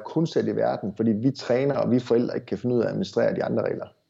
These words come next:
Det er jo kun det, det har jo ikke noget med sp-, med spillerne at gøre. Spillerne, de vil jo elske at spille, og de ved godt, hvad der står i kampen, og de skal også motiveres til at vinde.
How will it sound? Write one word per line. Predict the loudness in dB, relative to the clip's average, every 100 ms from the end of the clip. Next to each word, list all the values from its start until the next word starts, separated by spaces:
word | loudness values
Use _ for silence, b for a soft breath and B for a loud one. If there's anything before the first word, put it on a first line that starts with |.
| _
Det | 4
er | 6
jo | 4
kun | 2 0
det, | 2
det | 4
har |
jo | 4
ikke | 4
noget | 0
med | 0
sp-, | -4 -4
med | -4
spillerne | -2 0 0 -2
at | -2
gøre. | -4
Spillerne, | 0 2 4 2
de |
vil | 2
jo | 2 2
elske | 2 2 0 -4
at |
spille, | 0 0 2
og | 2 4
de |
ved | 6 4
godt, | 2 0
hvad | -2
der |
står | 0 0
i | 0
kampen, | -4 -6 -6
og | -4 -2
de |
skal | 0 2
også | 2 2
motiveres | 0 4 2 2
til | 2
at | 0 2
vinde. | 0 -2